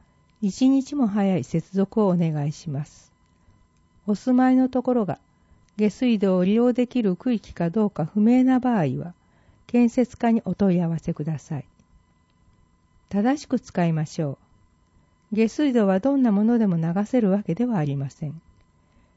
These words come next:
下水処理場で行っている処理方法は、自然界にいる微生物を利用した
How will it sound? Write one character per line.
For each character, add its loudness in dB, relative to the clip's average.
下 0
水 0
処 2
理 2
場 2
で 0
行 0
っ -2
て -4
い 2
る -2
処 0
理 2
方 2
法 -4
は、 -8
自 -4
然 2
界 0
に 0
い 0
る -4
微 -2
生 0
物 -6
を -4
利 0
用 0
し -18
た -8